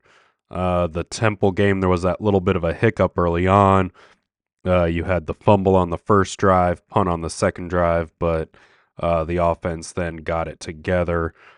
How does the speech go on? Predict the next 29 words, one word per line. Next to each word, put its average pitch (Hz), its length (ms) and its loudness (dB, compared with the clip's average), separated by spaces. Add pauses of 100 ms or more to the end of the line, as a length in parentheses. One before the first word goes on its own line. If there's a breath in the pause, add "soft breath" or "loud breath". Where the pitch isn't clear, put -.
(140)
uh, 82 400 -6
and 85 600 -6 (420)
ran 98 340 0
away 95 300 0
with 92 200 0
that 98 280 2
one. 90 420 -2 (600 soft breath)
Um, 78 640 -8 (1500)
two 117 180 2
shutouts 101 600 4
in 98 80 -2
a 95 80 0
season 95 760 -2
and 87 140 -8
a 78 40 -8
shutout 92 480 2
in 80 120 -4
a 78 40 -10
conference 90 580 -2
game, 92 400 -4
both 87 260 0
for 87 140 -6
the 80 80 -8
first - 540 -4
time 85 280 -6
since - 260 -14
two 90 160 -6
thousand 78 460 -6
twelve. 90 680 0